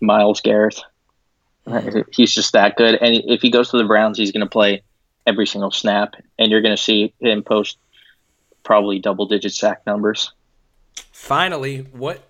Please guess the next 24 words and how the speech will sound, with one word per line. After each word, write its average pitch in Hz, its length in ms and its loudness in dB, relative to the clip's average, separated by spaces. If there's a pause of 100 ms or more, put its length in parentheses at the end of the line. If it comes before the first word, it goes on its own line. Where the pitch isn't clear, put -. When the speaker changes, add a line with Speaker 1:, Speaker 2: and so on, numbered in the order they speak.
(200)
Speaker 2:
we've 139 240 -14
talked 170 240 -2
about 160 180 -8
what, 143 260 -12
what 139 180 -10
we 135 100 -8
would 160 240 -8
do 165 140 -4
if 147 100 -10
we 160 100 -6
were 160 80 -8
in 156 120 -6
that 151 180 -8
position, 139 420 -8
all 143 180 -4
of 135 100 -10
the, 120 120 -10 (160)
all 147 220 -2
of 135 80 -8
the 135 80 -8
options. 143 520 -2 (360)
What 170 180 -2
do 180 100 -6
you, 147 500 -4